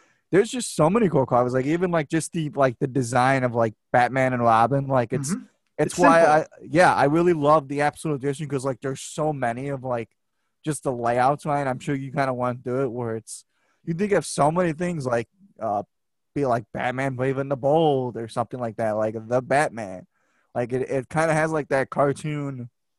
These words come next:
Speaker 1: vibe to it, but it's also a new twist on things too. And I'm not sure if you wanted to talk about, but I think what my favorite probably cover, I'm not sure if you were gonna ask me this, <laughs> but,
Speaker 2: Go for it.
Speaker 1: um, issue ten,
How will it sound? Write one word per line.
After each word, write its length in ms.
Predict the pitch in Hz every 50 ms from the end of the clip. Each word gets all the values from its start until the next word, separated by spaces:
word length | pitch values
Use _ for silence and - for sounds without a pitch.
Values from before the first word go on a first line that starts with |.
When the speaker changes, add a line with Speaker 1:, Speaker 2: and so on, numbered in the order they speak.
| _ _ _ _ _ _ _ _ _ _ _ _ - - -
Speaker 1:
vibe 300 | 143 117 135 120 131 131
to 120 | - 175 185
it, 100 | 160 -
but 100 | 143 135
it's 140 | 123 - 143
also 340 | 131 135 131 - 143 131
a 60 | 131 123
new 220 | 123 127 127 123
twist 500 | - - 196 240 127 110 - - _ _ _ _ _ _ _ _ _ _ _ _ _ _ _ -
on 160 | - 139 135
things 240 | 139 139 131 - -
too. 180 | - 165 165 147
And 220 | 135 127 123 110
I'm 200 | 120 131 139 147
not 180 | 156 147 143 -
sure 160 | - 160 143
if 80 | 123 123
you 120 | 131 143
wanted 260 | 170 185 170 151 135
to 60 | 123 110
talk 180 | - 120 120 110
about, 200 | 107 120 113 117
but 160 | 139 131 - -
I 140 | 120 143
think 200 | 165 180 170 151 135
what 300 | 135 127 131 135 127 117
my 240 | 120 120 131 120 117 - _ _ _ _ _
favorite 460 | - 180 190 185 156 135 127 120 - -
probably 400 | 117 104 107 107 113 120 110 -
cover, 240 | - 110 98 107
I'm 200 | 107 110 113 101 - _ _ _ _ _ _ _ -
not 180 | 156 160 -
sure 140 | - 190 170
if 100 | 143 -
you 100 | 170 165 165
were 80 | 160
gonna 160 | 147 143 131
ask 320 | 127 127 135 139 139 - -
me 100 | 131 113
this, 220 | 107 104 107 110 -
<laughs> 80 | -
but, 160 | 143 143 139 - - 202 - - 190 165 - _ - - - - - -
Speaker 2:
Go 120 | 156 156
for 260 | 139 135 131 131 123
it. 60 | 117 113
Speaker 1:
um, 140 | 113 113 _ _ _ _ _ _ _ _ _ _ _
issue 280 | 170 185 - - 240 190
ten, 560 | - - - 156 147 143 127 110 101 113